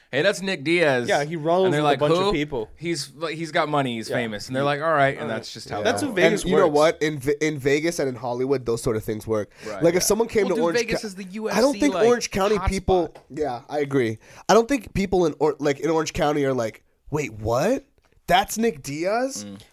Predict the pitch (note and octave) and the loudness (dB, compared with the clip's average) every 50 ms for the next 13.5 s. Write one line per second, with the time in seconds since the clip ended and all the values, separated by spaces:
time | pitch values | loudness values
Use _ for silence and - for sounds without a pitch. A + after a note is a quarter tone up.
0 | - D3+ E3 - - A#2+ - F#3 G#3 A#3 B3 B3 A#3 G#3 G3+ A3+ G#3 G#3 G3 F#3 | -4 -2 -2 -2 0 2 2 2 4 4 4 4 4 4 2 2 2 2 0 -4
1 | - G#3+ F#3 F3+ D#3+ C3+ - F#3+ G#3 G3 - G#3 F#3+ F#3 F3+ E3+ D#3+ C#3+ D#3 D#3+ | -2 -2 -2 -2 -2 -6 -6 -6 -4 0 0 0 0 0 -2 -2 -2 -2 -2 -2
2 | E3 F3 G#3 G#3 - - G3+ F#3+ G#3 G3+ F#3+ - - D#3 D#3 C#3+ D#3 C#3 C3+ F3+ | -2 0 0 -2 -4 -6 -4 -2 0 0 0 0 0 -2 -4 -4 -6 -8 -4 -2
3 | F3+ F3 E3+ C#3 - - - - - - G3 G#3 G#3 G#3+ G#3 G#3 A3+ A#3 B3+ A#3+ | 0 0 0 -4 -6 -14 -20 -10 -2 2 4 4 4 4 4 4 4 4 2 0
4 | A3+ G#3+ - - F3+ F3 D#3+ E3 F3 D3+ D#3+ D#3+ D#3 D3 E3 E3 E3+ F3 E3+ E3 | 0 -2 -2 -4 -2 -2 0 0 0 0 0 0 0 0 0 2 2 2 2 2
5 | E3 E3 D3+ C#3+ C3+ C3+ B2 - B2+ C3+ C#3 C#3 C3+ - C#3+ D3+ D3+ D3 D3 C#3+ | 0 0 0 -2 -4 -4 -8 -8 -6 -2 -2 -2 -2 0 2 2 2 2 0 -4
6 | - _ _ _ _ - C3+ E3 F#3+ A3 G#3+ - - G3+ F#3 F#3 F3+ E3+ D#3 C3+ | -6 _ _ _ _ -4 0 2 2 2 2 0 0 0 2 2 0 -2 -2 -4
7 | D#3+ E3+ D#3 - - E3 D#3+ D#3 - E3 E3 D#3+ D#3+ - D#3 D#3+ D3 A#2 G#2+ G#2+ | -4 -4 -2 0 0 0 0 -2 -2 -2 -2 -2 -4 -2 -2 0 0 0 -2 -4
8 | - C#3 C#3+ B2 D#3 E3+ F3 E3+ D#3 G3+ F#3+ F#3+ F3 G3 F#3 F#3 - F#3+ F3+ F3+ | -4 -4 -2 0 2 2 4 4 4 2 2 2 2 0 0 0 0 0 0 0
9 | E3 F3+ F3 E3+ D#3 E3 D#3+ - F#3 E3 E3+ D#3+ D3 C3+ D#3 E3 D#3 - - E3+ | 0 0 0 0 0 -2 -2 0 0 0 0 -2 -4 -4 -4 -4 -2 -2 0 -2
10 | E3 E3 - E3+ E3+ E3 D#3+ E3 D#3 - - - - - C#3 D3+ D#3 D#3 D#3 D3 | -2 -2 -4 -4 -2 -2 -2 -4 -6 -10 -16 -16 -8 -4 -2 0 0 0 0 0
11 | C#3+ C3+ C3+ C3 A#2+ - - D3 C#3+ C#3+ - - E3+ D#3+ - - - D#3+ D#3 - | 0 0 0 -2 -2 -4 -6 -6 -6 -6 -4 -4 -4 -4 -2 0 0 0 2 2
12 | - D#3 C#3+ C#3+ - C#3+ C#3 C#3+ C#3 C3+ C3+ C3+ C3 B2+ B2 B2 B2+ C#3 C#3 C#3 | 0 0 0 0 -2 -2 0 0 0 0 0 0 -2 -2 -2 0 0 0 0 0
13 | C#3+ - C3+ B2 B2 A#2 A#2 A#2 A#2 A2+ | -2 -4 -4 -2 -2 -2 -2 -2 -4 -6